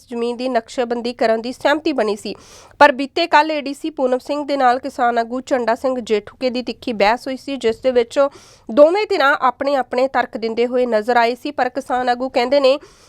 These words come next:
ਕਿ ਅਸੀਂ ਇਸ ਸੰਬੰਧੀ ਮੀਟਿੰਗ ਕਰਨ ਦੇ ਲਈ ਰਾਜ਼ੀ ਹੋ ਗਏ ਸੀ, ਤਾਂ ਫਿਰ ਪ੍ਰਸ਼ਾਸਨ ਦੇ ਵੱਲੋਂ ਕਿਉਂ ਇਸ ਤਰੀਕੇ ਦੇ ਨਾਲ ਜ਼ਮੀਨ ਦੇ ਅੰਦਰ ਦਾਖਲ ਹੋ ਕੇ ਨਕਸ਼ਾਬੰਦੀ ਕਰਨ ਦੀ ਕੋਸ਼ਿਸ਼ ਕੀਤੀ ਜਾ ਰਹੀ ਹੈ?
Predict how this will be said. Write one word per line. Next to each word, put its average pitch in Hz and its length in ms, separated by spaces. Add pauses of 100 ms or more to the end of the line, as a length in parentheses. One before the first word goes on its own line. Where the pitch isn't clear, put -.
(180)
ਕਿ 320 140 (140)
ਅਸੀਂ 359 440
ਇਸ - 340
ਸੰਬੰਧੀ 277 340
ਮੀਟਿੰਗ 269 380
ਕਰਨ 240 260
ਦੇ 247 100
ਲਈ 254 220
ਰਾਜ਼ੀ 233 320
ਹੋ 247 140
ਗਏ 240 160
ਸੀ, 285 140
ਤਾਂ 294 140
ਫਿਰ 302 180
ਪ੍ਰਸ਼ਾਸਨ 269 640
ਦੇ 302 100
ਵੱਲੋਂ 285 320 (460)
ਕਿਉਂ 339 260
ਇਸ 262 140
ਤਰੀਕੇ 262 360
ਦੇ 262 100
ਨਾਲ 254 220
ਜ਼ਮੀਨ 247 340
ਦੇ 262 120
ਅੰਦਰ 240 200
ਦਾਖਲ 226 360
ਹੋ 247 120
ਕੇ 247 140
ਨਕਸ਼ਾਬੰਦੀ 226 560
ਕਰਨ 220 280
ਦੀ 233 80
ਕੋਸ਼ਿਸ਼ 226 420
ਕੀਤੀ 233 260
ਜਾ 214 200
ਰਹੀ 233 200
ਹੈ? 277 120